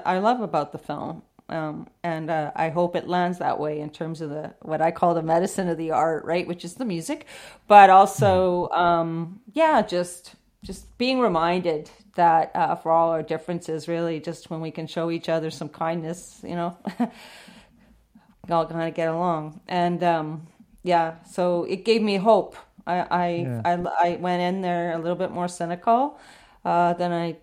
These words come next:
Speaker 1: for sure what I, I'm feeling now. I definitely have a lot more hope. I've met a lot of people, and what's amazing is they're,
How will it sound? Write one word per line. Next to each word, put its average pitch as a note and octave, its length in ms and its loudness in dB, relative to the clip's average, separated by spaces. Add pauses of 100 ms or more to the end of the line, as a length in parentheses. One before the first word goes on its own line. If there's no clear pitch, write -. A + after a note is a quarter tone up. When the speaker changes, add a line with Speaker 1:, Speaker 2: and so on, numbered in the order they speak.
Speaker 1:
for F3+ 100 -8
sure F3+ 360 -2
what F3 280 -4
I, E3+ 200 -6
I'm E3+ 480 -8
feeling F#3 340 -2
now. F#3 260 -4
I D#3 260 -8 (100)
definitely E3+ 580 -6
have E3 180 -2
a E3 100 -4
lot E3+ 240 0
more E3+ 180 -4
hope. G#3+ 280 -2
I've E3+ 140 -2
met F3 160 -2
a E3+ 80 0
lot E3 220 0
of D#3+ 100 -12
people, G#3+ 260 -4
and F#3+ 260 -4
what's F3+ 180 -4
amazing F3+ 480 -2
is F3 140 -6
they're, E3+ 320 -2